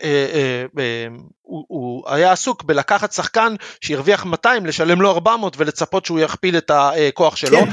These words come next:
Speaker 1: זה לא קרה, אבל אז הוא קנה את רמי גרשון, אה, מהפועל תל אביב ופירק אותם, לקח את אריק בנאדו מאצלך,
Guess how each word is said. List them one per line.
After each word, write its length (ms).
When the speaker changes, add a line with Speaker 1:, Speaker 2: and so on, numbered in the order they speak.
Speaker 1:
זה 140
לא 140
קרה, 260
אבל 200
אז 140
הוא 80
קנה 260
את 60
רמי 260
גרשון, 440
אה, 200
מהפועל 320
תל 140
אביב 220
ופירק 360
אותם, 320
לקח 340
את 140
אריק 240
בנאדו 420
מאצלך, 460